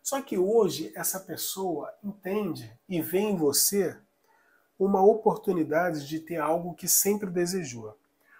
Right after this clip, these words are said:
Uma estabilidade na, no amor, chance do amor.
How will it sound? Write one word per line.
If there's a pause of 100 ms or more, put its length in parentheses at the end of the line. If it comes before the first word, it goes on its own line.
(140)
Uma
estabilidade
na,
no
amor, (380)
chance
do
amor.